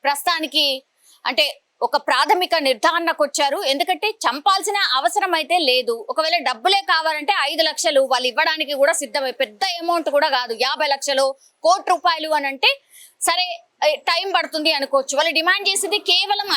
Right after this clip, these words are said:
ఐదు లక్షలు మాత్రమే. వీళ్ళు ఇవ్వడానికి కూడా సిద్ధపడిన పరిస్థితుల్లో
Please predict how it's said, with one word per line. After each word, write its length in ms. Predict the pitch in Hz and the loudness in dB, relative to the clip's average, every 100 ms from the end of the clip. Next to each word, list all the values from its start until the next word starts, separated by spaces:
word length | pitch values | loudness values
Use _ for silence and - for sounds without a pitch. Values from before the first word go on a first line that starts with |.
| 311 | 0
ఐదు 140 | 381 | 0
లక్షలు 320 | 403 - 381 | 0 0 0
మాత్రమే. 480 | 339 277 320 349 294 | 2 0 0 -2 -4
వీళ్ళు 680 | - 233 302 415 427 427 466 _ - | -8 -2 2 2 0 -4 -8 _ -18
ఇవ్వడానికి 580 | 285 359 392 415 415 381 | -4 -2 0 -2 -2 -2
కూడా 220 | 339 339 | 0 -2
సిద్ధపడిన 680 | 320 262 - 370 349 294 285 | -2 -4 -2 2 2 2 0
పరిస్థితుల్లో 880 | 262 262 - 294 - 226 214 330 | 2 0 -2 -4 -2 0 2 0